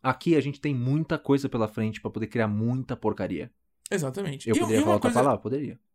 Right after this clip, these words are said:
Speaker 2: É, m-, mas uma coisa que eu acho importante também é a gente lembrar que vão ter coisas que a gente só vai falar assim, "Olha, não discuta", né?
Speaker 1: Isso.
Speaker 2: Porque é muito melhor,
Speaker 1: Isso é importante.
Speaker 2: né, do que você gastar seu tempo, seu esforço,
Speaker 1: Isso é importante.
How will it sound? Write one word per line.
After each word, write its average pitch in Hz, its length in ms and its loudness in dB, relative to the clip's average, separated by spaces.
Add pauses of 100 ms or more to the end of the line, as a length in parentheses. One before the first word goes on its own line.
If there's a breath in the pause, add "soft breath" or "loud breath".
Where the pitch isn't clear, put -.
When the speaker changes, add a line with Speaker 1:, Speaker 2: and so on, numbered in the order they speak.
(220)
Speaker 2:
É, 247 220 -2
m-, 156 220 -4
mas 175 240 -2
uma 180 160 -2
coisa 151 200 -4
que 143 80 -10
eu 147 60 -2
acho 143 360 -4 (400 soft breath)
importante 147 460 -2
também 170 220 -4
é 185 40 -4
a - 20 -4
gente 202 100 -8
lembrar 220 280 -4
que 262 200 -6
vão 226 280 -2
ter 233 120 -4
coisas 156 260 -4
que - 80 -8
a 208 40 -2
gente 214 100 -4
só 208 80 -2
vai 190 120 0
falar 247 140 -2
assim, 240 160 -4
"Olha, 139 220 -6 (160)
não 170 240 0
discuta", 208 540 -4 (500)
né? 175 200 4
Speaker 1:
Isso. 202 680 0 (220)
Speaker 2:
Porque 285 280 0
é 254 220 2
muito 233 720 2
melhor, 165 280 2
Speaker 1:
Isso 196 80 6
é 185 40 6
importante. 147 640 -4
Speaker 2:
né, 180 120 2
do 170 120 -2
que 190 100 0
você 160 380 -4
gastar 151 680 -6
seu 175 220 -6
tempo, 160 560 -2
seu 165 240 -8
esforço, 165 640 -2
Speaker 1:
Isso 127 100 -2
é - 20 0
importante. - 400 -10